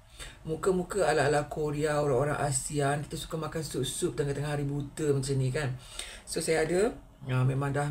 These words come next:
selalu simpan sekarang ni, mulai sekarang ni, beli, kita boiling, boiling, boiling, simpan. Lepas tu kalau kita nak makan, kasih garam sikit,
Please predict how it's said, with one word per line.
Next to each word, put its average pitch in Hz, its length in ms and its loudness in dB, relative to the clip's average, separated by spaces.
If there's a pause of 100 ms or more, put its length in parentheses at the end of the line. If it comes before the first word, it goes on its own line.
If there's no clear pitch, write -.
selalu 147 460 -2
simpan 151 480 -2
sekarang 151 340 0
ni, 160 60 -2
mulai 147 260 2
sekarang 147 300 0
ni, 190 240 -2 (320)
beli, 208 640 2 (240)
kita 143 240 2
boiling, 170 400 4
boiling, 170 260 4
boiling, 180 300 4
simpan. 139 680 0
Lepas - 220 -4
tu - 80 -6
kalau 156 100 2
kita 131 160 -6
nak 135 220 -2
makan, 185 160 -4
kasih 147 180 -2
garam 143 300 2
sikit, - 480 -2